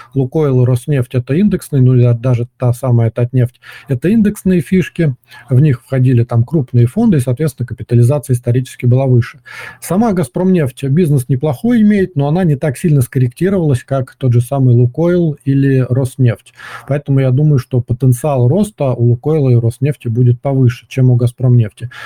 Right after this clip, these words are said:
Но с точки зрения надежности, да, ничего кро-, против, э, самой «Газпромнефти» не имею, даже держу ее на небольшую долю от портфеля. Еще, кстати, вот по нефтянке можно, наверно, отметить, а, щас у нас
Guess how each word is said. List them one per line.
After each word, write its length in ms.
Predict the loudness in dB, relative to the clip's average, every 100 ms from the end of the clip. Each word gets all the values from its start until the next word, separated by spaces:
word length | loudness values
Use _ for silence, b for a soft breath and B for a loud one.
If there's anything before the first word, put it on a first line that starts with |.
| B
Но 140 | -2 -2
с 40 |
точки 300 | -2 -6 -2
зрения 340 | -2 0 0 0
надежности, 640 | 0 0 0 0 -4 -8
да, 180 | -6 -2
ничего 480 | -2 -2 -4 -4 -4
кро-, 260 | -4 -4 -4
против, 220 | -2 -4 -4 -12 _ -10
э, 240 | -6 -6 -6
самой 280 | -2 0 2
«Газпромнефти» 680 | -2 -2 0 2 0 0
не 140 | 2 4
имею, 320 | 4 0 -2 B B B B
даже 240 | -6 -4 -2
держу 360 | 0 0 0
ее 160 | 0 2
на 80 | 0
небольшую 520 | 0 -2 -6 -2 -2
долю 300 | 2 0 0 -6 -10
от 160 | -6 -4
портфеля. 480 | -4 -6 -2 -4 -4 _ _ B B
Еще, 160 | -6 -6
кстати, 240 | -4 -4
вот 100 | -4
по 60 | 0
нефтянке 500 | 0 0 0 0 0
можно, 300 | 0 2 2
наверно, 340 | 2 2 2
отметить, 540 | 0 0 -2 -2 -4 -8 B B B B
а, 360 | -2 0 0 -4 _ -18
щас 360 | -6 -4 -2
у 40 | 0
нас 320 | 0 -2 -8